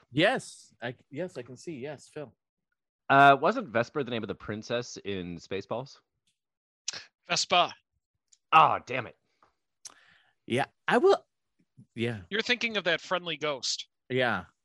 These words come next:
Speaker 1: Vesper,
Speaker 2: Vespa,
Speaker 1: the
Speaker 2: the
Speaker 1: friendly
Speaker 2: friendly ghost.
Speaker 1: ghost.
Speaker 2: Vesper, the friendly
Speaker 3: Right.
Speaker 2: ghost.
Speaker 1: Yes.
Speaker 3: Yeah.
Speaker 1: Yeah. Uh, Mike, when I was
Speaker 2: Transylvanian ghost.
Speaker 1: <laughs> Yeah. Mike, when I was playing this game, though,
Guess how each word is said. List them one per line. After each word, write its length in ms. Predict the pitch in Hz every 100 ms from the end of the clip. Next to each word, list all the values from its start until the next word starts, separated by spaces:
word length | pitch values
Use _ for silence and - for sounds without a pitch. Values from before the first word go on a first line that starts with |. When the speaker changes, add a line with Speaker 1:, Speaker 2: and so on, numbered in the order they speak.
| _ _ _
Speaker 1:
Vesper, 260 | 135 127 98 104
Speaker 2:
Vespa, 60 | 95
Speaker 1:
the 60 | 92
Speaker 2:
the 60 | -
Speaker 1:
friendly 320 | 110 104 101
Speaker 2:
friendly 0 |
ghost. 100 | 107
Speaker 1:
ghost. 100 | 98 113
Speaker 2:
Vesper, 180 | - 123
the 80 | 117
friendly 200 | 131 147
Speaker 3:
Right. 100 | 127
Speaker 2:
ghost. 180 | 117 127
Speaker 1:
Yes. 180 | 98 104
Speaker 3:
Yeah. 340 | 165 156 131 - _
Speaker 1:
Yeah. 200 | - 92 85 _ 214 - - - - 127 - -
Uh, 440 | 127 123 117 - - -
Mike, 300 | 135 151 - -
when 160 | 131
I 120 | 127
was 120 | 143 -
Speaker 2:
Transylvanian 240 | 113 120
ghost. 460 | 113 113 - - - _ -
Speaker 1:
<laughs> 680 | 156 117 180 170 - 285 311
Yeah. 220 | 302 135 220 - - _ _ _ - - _ _ _ _ -
Mike, 260 | 131 131
when 140 | 120 113
I 40 |
was 120 | 107
playing 240 | - 101 104
this 160 | 95
game, 240 | - 90 87
though, 320 | 82 85